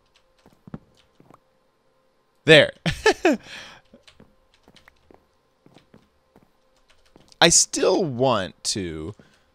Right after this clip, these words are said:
figure out a... Let me just... I'm just gonna sketch it out in this white clay.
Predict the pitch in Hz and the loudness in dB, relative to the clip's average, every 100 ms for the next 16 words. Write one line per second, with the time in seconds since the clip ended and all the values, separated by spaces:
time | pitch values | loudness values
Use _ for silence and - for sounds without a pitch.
0 | _ - _ _ _ _ _ _ _ _ | _ -20 _ _ _ _ _ _ _ _
1 | - _ _ _ - - 180 175 147 110 | -20 _ _ _ -18 -6 -4 0 2 4
2 | 101 101 - 110 104 101 98 98 95 - | 4 0 -2 -2 0 0 -2 -2 -6 -12
3 | _ _ _ _ _ _ _ _ _ _ | _ _ _ _ _ _ _ _ _ _
4 | _ _ _ _ _ _ - - _ _ | _ _ _ _ _ _ -20 -20 _ _
5 | _ _ _ _ _ _ _ _ _ 147 | _ _ _ _ _ _ _ _ _ -2
6 | 180 226 233 196 - 165 180 196 156 - | 0 0 -2 -2 -2 -2 -4 -4 -2 0
7 | 147 131 123 107 80 104 98 - 101 92 | 0 -2 -2 -2 -4 -8 -10 -6 -6 -6
8 | - - 104 78 65 104 | -10 -8 -6 -6 -10 -14